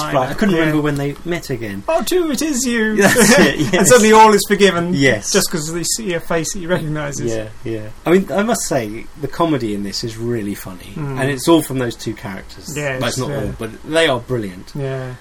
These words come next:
Speaker 2: And they're, they're both Kurosawa mainstays as well.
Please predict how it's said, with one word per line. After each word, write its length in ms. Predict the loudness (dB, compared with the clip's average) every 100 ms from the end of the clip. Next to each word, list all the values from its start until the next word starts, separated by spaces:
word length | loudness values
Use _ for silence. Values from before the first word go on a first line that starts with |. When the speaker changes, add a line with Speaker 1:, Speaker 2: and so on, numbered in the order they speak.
| -18 -8
Speaker 2:
And 200 | -4 -2
they're, 100 | 0
they're 200 | 2 4
both 460 | 2 0 -2 -16 -18 -6
Kurosawa 420 | -4 -2 -2 -2
mainstays 540 | -4 -4 -6 -8 -8
as 160 | -10 -6
well. 340 | -4 -4 -6